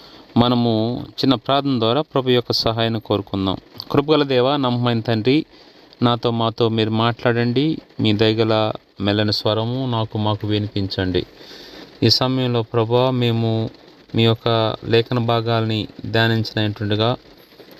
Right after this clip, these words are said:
మీరే మాతో మాట్లాడండి, సహాయపడండి.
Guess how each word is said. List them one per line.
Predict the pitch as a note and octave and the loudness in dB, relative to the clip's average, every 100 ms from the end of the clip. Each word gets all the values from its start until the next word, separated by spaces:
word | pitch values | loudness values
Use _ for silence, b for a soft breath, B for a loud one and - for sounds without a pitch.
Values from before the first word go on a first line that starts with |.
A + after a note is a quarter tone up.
| - | 0
మీరే | A2+ A2 G#2+ A2 | 4 6 6 4
మాతో | G#2+ A2 A2+ | 2 -2 0
మాట్లాడండి, | G#2+ A2 G#2+ G#2+ G2+ G2+ F#2 - - | 0 0 0 -2 0 -2 -6 -8 -8
సహాయపడండి. | - G2+ G#2 G#2 G#2 G#2+ G#2 G#2 | -4 -2 0 0 0 -4 -2 -4